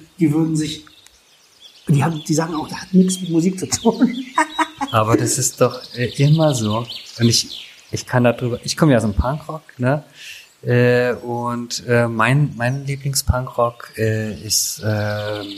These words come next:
Speaker 2: Mitte der achtziger Jahre. Äh, und die ganzen neunziger Jahre Punks wurden von denen,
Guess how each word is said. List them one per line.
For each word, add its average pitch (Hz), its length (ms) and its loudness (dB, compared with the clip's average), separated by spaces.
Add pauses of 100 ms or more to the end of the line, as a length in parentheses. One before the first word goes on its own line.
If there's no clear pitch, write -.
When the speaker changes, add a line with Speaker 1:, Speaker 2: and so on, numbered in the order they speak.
(240)
Speaker 2:
Mitte 123 520 4 (140)
der 98 140 0
achtziger 101 420 -2
Jahre. 123 480 0 (840)
Äh, 117 280 2
und 117 300 -2
die 117 80 0
ganzen 123 880 0
neunziger 139 460 2
Jahre 104 460 -4
Punks 113 460 -4
wurden 117 300 -2
von 107 320 0
denen, 113 400 -6